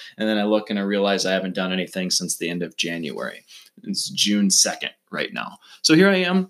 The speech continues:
getting ready to do a little bit more, get back out there and share some information, share some content. Every year I age a little bit closer to getting older like everybody else.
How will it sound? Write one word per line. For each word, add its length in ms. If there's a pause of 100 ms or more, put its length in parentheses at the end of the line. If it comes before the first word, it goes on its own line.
getting 400
ready 340
to 420
do 340
a 40
little 240
bit 160
more, 320
get 260
back 260
out 220
there 320 (680)
and 140
share 200
some 200
information, 600
share 220
some 160
content. 520 (340)
Every 220
year 340
I 40
age 280
a 60
little 180
bit 140
closer 300
to 60
getting 240
older 300
like 260
everybody 380
else. 420